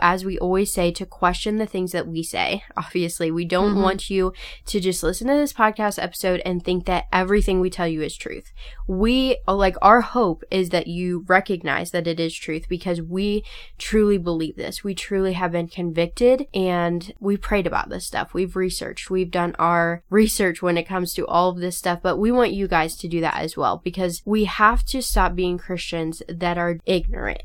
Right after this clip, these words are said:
Speaker 1: okay? We're so ignorant of so many different things, and a lot of the time, it's not on purpose, okay? A
Speaker 2: Mm-hmm.
Speaker 1: lot of the time,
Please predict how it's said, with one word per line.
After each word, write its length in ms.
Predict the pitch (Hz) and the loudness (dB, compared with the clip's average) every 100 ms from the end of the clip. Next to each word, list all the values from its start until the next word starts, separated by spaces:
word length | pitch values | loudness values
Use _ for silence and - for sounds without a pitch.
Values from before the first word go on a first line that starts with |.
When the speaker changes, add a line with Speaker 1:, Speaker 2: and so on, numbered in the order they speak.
| - | -4
Speaker 1:
okay? 320 | 202 185 185 | -4 -2 0
We're 300 | 180 185 185 | 2 2 2
so 800 | 180 - - 226 214 220 220 - - | 2 -2 0 4 6 6 4 0 -2
ignorant 580 | 202 196 190 175 170 - | 0 0 0 0 0 -2
of 140 | 180 | -4
so 200 | - 196 | -2 0
many 240 | 185 185 185 | 2 2 0
different 380 | 180 175 151 | -2 -4 -4
things, 320 | 190 180 175 - | 0 0 0 -2
and 180 | 190 | 0
a 60 | 196 | 0
lot 280 | 196 202 233 | 4 4 4
of 120 | 285 | 4
the 120 | 269 | 0
time, 320 | - 208 185 - | -2 -2 -2 -2
it's 220 | 190 - | -4 -2
not 400 | 190 185 180 - | -2 2 2 2
on 180 | 180 175 | 0 -2
purpose, 640 | - 170 - - - - - | -4 -6 -6 -10 -10 -10 -8
okay? 260 | 175 175 | -2 0
A 40 | 170 | 2
Speaker 2:
Mm-hmm. 200 | 185 185 | 4 8
Speaker 1:
lot 220 | 180 196 | 8 8
of 80 | 254 | 4
the 100 | 277 | 2
time, 380 | 240 226 220 | 2 2 2